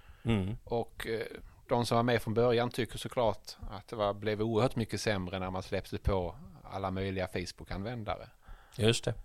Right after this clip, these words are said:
Speaker 2: Och nu
Speaker 1: Och det där är ju
Speaker 2: funkar
Speaker 1: ett av uppköpen som många ifrågasätter om Facebook skulle fått köpa Instagram.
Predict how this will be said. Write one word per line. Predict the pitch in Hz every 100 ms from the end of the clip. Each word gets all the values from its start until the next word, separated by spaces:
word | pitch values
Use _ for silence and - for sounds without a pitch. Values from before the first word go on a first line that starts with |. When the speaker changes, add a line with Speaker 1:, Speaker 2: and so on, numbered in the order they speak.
| -
Speaker 2:
Och | - 101
nu |
Speaker 1:
Och | 117
det | 113
där | 107
är | 107
ju |
Speaker 2:
funkar | 143 120
Speaker 1:
ett | -
av | 110
uppköpen | 107 - 104 - 101
som | 92 98
många | 98 98
ifrågasätter | 98 - 101 98 123 - 104 104 -
om | 107 98
Facebook | - 98 - 85 -
skulle | - 98
fått | 101 -
köpa | - 98 -
Instagram. | - - - -